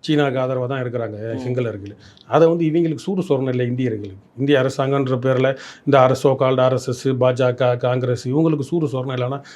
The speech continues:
Speaker 1: நம்ம ஒண்ணும் பண்ண முடியாது. நீ தான் "பாரத தாயி, பாரத மாதா, இந்தியா, we are all Indians" அப்படின்ற.
Speaker 2: ம்.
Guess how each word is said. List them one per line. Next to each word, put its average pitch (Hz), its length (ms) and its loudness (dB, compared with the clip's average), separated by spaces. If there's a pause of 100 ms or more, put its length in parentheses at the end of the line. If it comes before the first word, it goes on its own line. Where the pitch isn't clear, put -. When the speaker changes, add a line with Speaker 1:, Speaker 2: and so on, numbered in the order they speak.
(140)
Speaker 1:
நம்ம 139 180 4
ஒண்ணும் 139 180 4
பண்ண 117 160 -2
முடியாது. 98 260 -6 (480)
நீ 139 160 6
தான் 180 200 8
"பாரத 165 260 8
தாயி, 156 340 6
பாரத 151 300 6
மாதா, 147 320 4
இந்தியா, 147 440 2 (420)
we 151 60 2
are 147 200 6
all 147 140 6
Indians" 143 480 0
அப்படின்ற. 131 460 0 (100)
Speaker 2:
ம். 123 260 -4